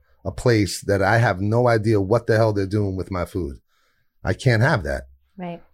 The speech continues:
Speaker 1: Even I have, um, another company that's making, um,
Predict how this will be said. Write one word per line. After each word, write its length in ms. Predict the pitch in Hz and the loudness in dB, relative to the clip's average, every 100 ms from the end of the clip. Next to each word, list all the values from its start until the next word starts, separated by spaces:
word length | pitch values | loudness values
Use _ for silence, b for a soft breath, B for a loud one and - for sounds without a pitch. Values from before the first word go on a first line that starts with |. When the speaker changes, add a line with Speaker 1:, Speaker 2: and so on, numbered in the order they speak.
| _ _ | _ _
Speaker 1:
Even 520 | 120 120 127 120 - - _ b b b b - | 0 2 2 2 -2 -12 _ b b b b 0
I 80 | 110 | 2
have, 320 | 123 117 110 | 4 2 2
um, 520 | 110 104 101 95 - - | 0 0 -2 -6 -10 -6
another 300 | 110 113 123 | 0 2 2
company 340 | 120 123 107 107 | 2 0 2 2
that's 240 | 104 - | 2 2
making, 680 | 113 107 110 104 101 98 - _ _ _ - | 0 0 0 -2 -2 -4 -6 _ _ _ -2
um, 520 | 95 90 90 87 | 0 0 -2 -6